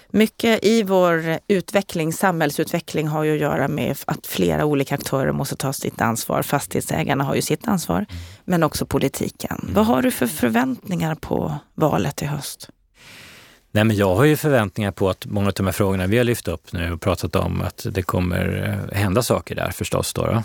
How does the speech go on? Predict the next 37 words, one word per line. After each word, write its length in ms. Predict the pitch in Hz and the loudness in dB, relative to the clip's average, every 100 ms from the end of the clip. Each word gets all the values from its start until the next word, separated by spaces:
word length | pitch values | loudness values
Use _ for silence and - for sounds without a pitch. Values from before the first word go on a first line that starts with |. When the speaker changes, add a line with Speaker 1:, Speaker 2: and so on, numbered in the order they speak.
| - | -2
Speaker 2:
Det 160 | 113 | 0
är 40 | 113 | 2
ju 120 | 95 | 0
så 140 | - | -2
här 160 | 87 85 | -2 -2
mer 280 | 85 82 80 | 0 0 -2
branschspecifika 1080 | 82 82 85 82 - - 104 - 120 - 120 | -2 2 2 0 -2 -2 0 0 0 0 -2
förväntningar. 720 | 120 85 85 - 90 98 113 - | 0 0 -2 -4 0 0 -2 -4
Eh, 280 | 98 90 90 - - - - - | -2 -2 -4 -6 -18 -20 -20 -10
sen 340 | - 123 143 | 0 2 4
har 120 | 131 | 2
jag 160 | 113 95 | 2 0
också 240 | 87 - | -2 -4
förväntningar 720 | 98 98 92 87 85 104 92 90 | -2 0 0 0 -2 -2 0 -2
på 420 | - 90 87 87 | -4 -2 0 0
att, 520 | 87 90 - _ - | 0 -2 -4 _ -2
eh, 580 | 95 90 87 92 95 98 | 0 2 2 0 0 -2
eh, 580 | 98 - 104 95 90 92 127 127 123 127 120 | -4 -6 -2 0 0 -2 -4 -6 -6 -8 -6
att 200 | 113 - | -8 -2
politiken 600 | 104 - - 95 - 95 | -2 0 0 2 0 0
också 260 | 90 - | 0 -2
tar 180 | 92 101 | -2 -2
sitt 220 | 90 92 | -2 0
ansvar 360 | 98 90 85 104 | 0 0 0 0
om 100 | 95 | 0
vi 80 | 98 | 0
nu 120 | 104 | 0
går 140 | 107 | 0
in 140 | 104 98 | 0 0
i 60 | |
en 100 | 98 | 0
lite 220 | 95 - - | -2 -4 -4
tuffare 380 | 104 95 101 | -4 0 0
ekonomisk 500 | 95 113 117 123 120 | 0 0 0 0 -2
situation, 580 | - 113 101 - 90 95 | -4 -2 0 0 0 0
att 220 | 90 - | -2 -2
vi 180 | 95 92 | 0 0